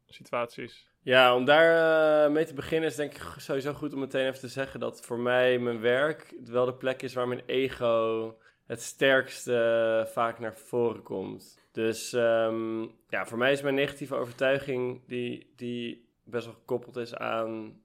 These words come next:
Speaker 2: eh, ja, hoe ik leef, is dat ik niet goed genoeg ben. Dat is, ja, mijn, eh, beeld wat ik toch,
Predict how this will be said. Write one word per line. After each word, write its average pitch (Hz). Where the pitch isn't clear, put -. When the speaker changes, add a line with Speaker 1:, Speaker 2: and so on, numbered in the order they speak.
Speaker 2:
eh, 104
ja, 92
hoe 104
ik 98
leef, 110
is 117
dat 110
ik 104
niet 110
goed 120
genoeg 117
ben. 143
Dat 110
is, -
ja, 110
mijn, 104
eh, 104
beeld 113
wat 117
ik 107
toch, -